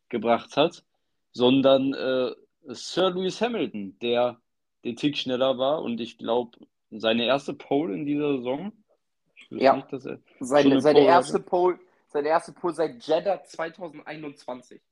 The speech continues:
Speaker 1: Stimmt, ja. Äh, holen konnte. Ähm, ja, und dann reden wir, denke ich, erstmal über das Rennen auch in Ungarn. Also, wie ich gesagt habe, im Rennen dann Verstappen, ja,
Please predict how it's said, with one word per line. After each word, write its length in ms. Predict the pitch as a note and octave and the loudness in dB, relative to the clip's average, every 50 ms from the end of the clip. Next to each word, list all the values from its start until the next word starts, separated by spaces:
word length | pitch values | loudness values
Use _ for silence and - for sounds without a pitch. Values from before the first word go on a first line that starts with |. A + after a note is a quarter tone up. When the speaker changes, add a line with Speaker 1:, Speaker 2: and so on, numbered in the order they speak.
| _ _ | _ _
Speaker 1:
Stimmt, 480 | _ - - - A#2+ G2 F#2 E2+ - - | _ -16 -8 -6 -6 -6 -6 -10 -14 -10
ja. 220 | - - A2 G#2 - _ _ _ _ _ _ _ _ _ _ - | -4 -2 -2 -2 -2 _ _ _ _ _ _ _ _ _ _ 0
Äh, 240 | - A#2+ B2 B2 - - _ - | 4 4 6 6 4 2 _ -4
holen 420 | A#2 C3+ D#3 D#3+ D3 C#3+ C#3 - | 0 2 4 6 6 4 4 0
konnte. 540 | - - D#3 D3+ D3+ C#3+ - - F#3+ G#3 G#3 _ _ _ _ _ _ _ _ _ _ _ _ _ _ _ _ _ - | 0 2 2 2 2 -2 -4 -4 -4 -4 -4 _ _ _ _ _ _ _ _ _ _ _ _ _ _ _ _ _ -2
Ähm, 600 | C3 B2+ B2+ B2+ A#2+ B2 B2 B2 B2 - - _ _ - | 2 2 4 4 2 0 -2 -4 -4 -6 -10 _ _ -4
ja, 240 | C3 C3+ B2+ A#2+ A2 | 0 2 2 2 2
und 280 | - _ - A#2 A2 | -2 _ -8 -6 -2
dann 180 | B2+ B2 B2 A#2 | -2 -2 0 0
reden 320 | A#2 B2+ C3+ C#3 D3 C#3 | 0 2 2 2 0 0
wir, 100 | C3+ A#2 | -2 -2
denke 260 | G#2 B2 B2 A#2+ A2 | -2 -2 -2 -2 -6
ich, 160 | A#2 G2+ A2+ - | -8 -10 -10 -6
erstmal 640 | - A#2+ B2 A#2+ - - - B2 A#2+ A#2 A#2 A#2 | -2 -2 -2 -2 -4 -8 -8 -4 -2 -2 -2 -4
über 300 | A#2+ C#3 B2+ A#2 B2 A#2+ | -4 -6 -4 0 0 2
das 240 | A#2+ A#2 A2+ - A2 | 2 0 -2 -4 -4
Rennen 280 | A#2 A#2+ B2+ B2 - | -4 -2 -2 -4 -6
auch 280 | - - A2 A#2+ - - | -6 -6 -6 -6 -6 -8
in 180 | - A2 A#2+ A2+ | -6 -6 -6 -4
Ungarn. 480 | - B2 A#2+ A2+ A#2+ A#2+ C3 C#3+ D#3 - _ _ _ _ _ _ _ | -2 0 2 4 4 6 4 4 2 -2 _ _ _ _ _ _ _
Also, 400 | - A2+ A#2+ B2 A#2+ C3 B2+ A#2+ | 2 4 4 4 4 2 0 0
wie 100 | A#2+ B2 | 0 -2
ich 120 | A#2 - - | -4 -4 -4
gesagt 400 | C3 A#2+ A#2 B2 C3 C3+ C3+ D3 | -4 -2 0 2 0 0 0 -2
habe, 160 | C#3 C3+ A#2+ | -4 -4 -4
im 160 | A2+ A#2 A#2 | -4 -6 -2
Rennen 300 | G#2+ A#2+ C3 C3+ C3 A#2+ | -2 -2 -2 0 -2 -2
dann 200 | A#2+ A#2+ B2 A2+ | -2 -4 -4 -6
Verstappen, 560 | - - A#2 - - - B2 A#2+ - C3 A#2+ | -6 -8 -8 -8 -4 -4 -4 -4 -4 -6 -4
ja, 240 | A2 A2+ A2+ A#2 | -2 -2 -4 -4